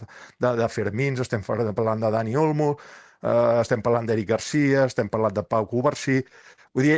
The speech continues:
ell sap, i ell no, no, eh, siguent una mica intel·ligent, ja sap qui jugarà al seu costat. Per l'altre costat, ha de valorar en l'altre equip, a veure, a veure què és el que hi ha. I també quin rol tindrà amb aquests nanos i el rol que tindria en l'altre equip.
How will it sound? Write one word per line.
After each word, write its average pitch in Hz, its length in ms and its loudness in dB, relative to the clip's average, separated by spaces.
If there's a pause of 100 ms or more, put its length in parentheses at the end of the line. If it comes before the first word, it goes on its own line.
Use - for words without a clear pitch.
(100)
ell 165 120 4
sap, 123 300 -2 (240)
i 135 80 2 (280)
ell 147 160 2 (120)
no, 147 180 2 (120)
no, 147 140 0 (300)
eh, - 280 0
siguent 160 260 2
una 165 120 2
mica 156 180 0
intel·ligent, 143 500 0
ja 139 140 2
sap - 220 -2
qui 123 100 -8
jugarà 117 240 0
al 110 60 -8
seu 104 140 -10
costat. 104 420 -4 (260)
Per 110 100 0
l'altre 110 220 -2
costat, 147 400 -2
ha 143 80 0
de 127 100 2
valorar 127 460 2
en 135 120 -4
l'altre 123 280 0
equip, 185 260 0
a 120 100 0
veure, 113 280 2
a 117 240 0
veure 117 140 -2
què 117 100 -2
és 101 100 -8
el 101 100 -4
que 104 120 -6
hi 95 80 -4
ha. 87 80 -6 (400)
I - 120 0
també 151 260 0
quin 190 180 2
rol 180 260 0
tindrà 156 360 0 (140)
amb 113 140 -4
aquests 131 240 -2
nanos 214 460 -2 (340)
i 139 60 2
el 131 100 2
rol 151 200 2
que 180 100 2
tindria 170 540 0
en 135 100 -2
l'altre 123 320 -2
equip. 101 320 -10